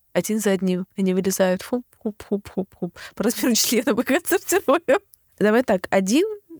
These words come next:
из этих мужчин, <laughs> которых звали одинаково, он был, это один из самых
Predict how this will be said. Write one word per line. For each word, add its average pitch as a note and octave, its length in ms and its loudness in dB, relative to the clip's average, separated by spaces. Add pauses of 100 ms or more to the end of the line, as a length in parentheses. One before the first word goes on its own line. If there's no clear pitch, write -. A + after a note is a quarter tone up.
(160)
из G#3 260 2
этих G#3 380 2
мужчин, F#3 560 0 (340)
<laughs> - 320 -2
которых G3 300 0
звали F#3 320 2
одинаково, F3 600 2 (380)
он C#4+ 220 4
был, B3 220 2
это A#3+ 200 2
один G#3+ 260 2
из A3 80 0
самых A3 300 2